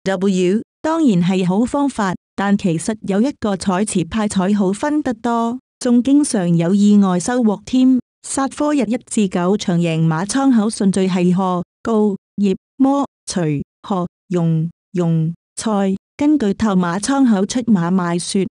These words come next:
A，第十場得摩、賽、葉、容、告有派馬上陣，五區複式三重彩投注六百美元，結果大摩巨無霸第一，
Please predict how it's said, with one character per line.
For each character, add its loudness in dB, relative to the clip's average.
A， 0
第 0
十 -2
場 -2
得 -4
摩、 2
賽、 -2
葉、 0
容、 0
告 0
有 2
派 0
馬 2
上 0
陣， -2
五 4
區 0
複 -6
式 -4
三 -2
重 -2
彩 -2
投 -2
注 2
六 2
百 -4
美 2
元， 2
結 -4
果 -4
大 0
摩 2
巨 2
無 2
霸 -4
第 -2
一， 0